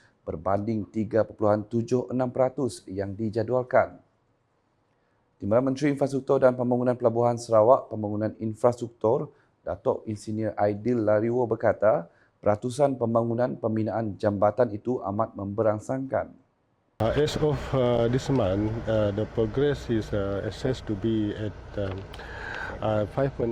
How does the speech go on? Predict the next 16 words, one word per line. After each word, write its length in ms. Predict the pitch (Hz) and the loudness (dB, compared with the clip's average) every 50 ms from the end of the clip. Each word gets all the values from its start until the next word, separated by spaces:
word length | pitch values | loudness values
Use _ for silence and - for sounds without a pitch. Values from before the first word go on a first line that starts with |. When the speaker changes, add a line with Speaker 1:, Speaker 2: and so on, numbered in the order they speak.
| 107 - | -4 -6
Speaker 2:
eight 160 | 131 127 - - - - - 135 | -8 -8 -8 -10 -16 -10 -4 -4
four 80 | 127 120 - | -4 -4 -4
percent. 400 | - 120 - - 127 113 90 85 85 82 85 - - - - - - - - | -6 -8 -6 -4 -6 -4 -4 -6 -10 -12 -14 -14 -16 -16 -18 -18 -16 -10 -4
Five 160 | 120 127 127 | -4 -4 -4
point 240 | - 127 120 113 101 | -2 -4 -4 -4 -4
eight 160 | 127 127 120 - - - - - - - - | -4 -4 -6 -6 -10 -18 -20 -20 -18 -14 -8
four 240 | - 127 120 117 113 - - | -4 -2 -2 -2 -4 -4 -4
percent, 560 | 123 117 - - 139 143 143 147 147 143 139 - | -4 -4 -4 -2 -2 -2 -2 -2 -6 -8 -8 -6
uh, 320 | - 113 107 104 104 104 98 | -4 -4 -2 -2 -2 -2 -2
versus 400 | 98 117 123 - - 143 139 - - | -2 -4 -4 -4 -4 -6 -6 -6 -4
three 160 | - 131 131 123 | -2 -2 -2 -2
point 320 | 107 - 123 120 117 117 | -2 -4 -4 -4 -4 -4
seven 320 | - - 120 110 117 113 | -4 -6 -6 -6 -6 -8
six 160 | - - - 123 - - - - - - - - | -8 -10 -12 -12 -12 -12 -16 -18 -20 -18 -14 -10
percent 560 | - 113 - - - 120 113 110 113 107 - | -10 -10 -8 -6 -4 -4 -4 -4 -4 -6 -6
schedule. 480 | - - 104 101 101 110 104 95 90 | -4 -4 -4 -2 -2 -4 -4 -4 -6